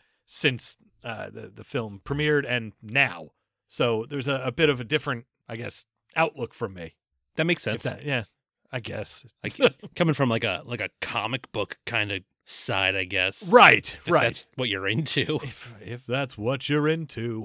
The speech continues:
Speaker 1: You just wanna get into this thing?
Speaker 2: Sure.
Speaker 1: It's a lot to talk about.
Speaker 2: We should mention it's directed by David F. Sandberg.
Speaker 1: Sure is.
Speaker 2: Who, before this, did Lights Out and Annabelle Creation, and that's pretty much it.
Speaker 1: Yeah.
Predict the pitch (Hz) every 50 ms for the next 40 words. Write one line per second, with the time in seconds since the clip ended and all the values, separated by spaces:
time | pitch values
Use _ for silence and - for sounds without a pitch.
0 | 85 - - _ _ _ _ _ _ _ _ 147 135 - 170 139 131 147 147 156
1 | 165 165 151 - 180 170 151 - _ _ _ _ _ _ _ _ - - - -
2 | - 143 185 214 131 - - - 127 120 127 120 110 - 123 - - 107 - 107
3 | 92 - 71 - - _ _ - 143 143 - 180 165 165 160 151 - 160 147 127
4 | - - 143 143 127 - 123 127 127 120 - 127 123 123 123 123 131 - - -
5 | 131 107 104 104 107 107 117 - - - - 415 415 339 320 254 - - 151 -
6 | - 135 120 120 - 104 - - 117 - - 147 139 131 131 139 139 - - 139
7 | 113 104 123 123 123 120 - - 127 117 123 139 - 127 104 107 - - 113 120
8 | 123 120 123 120 120 - 135 120 113 113 - - 147 131 104 90 101 117 - -
9 | - 151 147 135 131 120 - - 139 120 104 - 123 139 175